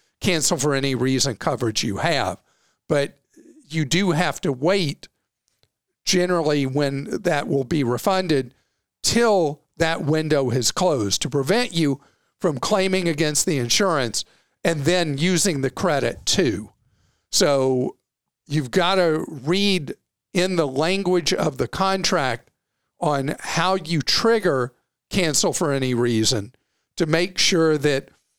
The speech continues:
the non-refundable airline tickets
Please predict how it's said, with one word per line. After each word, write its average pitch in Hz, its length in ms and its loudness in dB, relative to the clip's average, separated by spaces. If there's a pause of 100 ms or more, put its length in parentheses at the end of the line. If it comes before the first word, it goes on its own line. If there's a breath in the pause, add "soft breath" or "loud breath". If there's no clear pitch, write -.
(380)
the 143 220 0
non-refundable 160 840 0
airline 151 480 0
tickets - 680 -4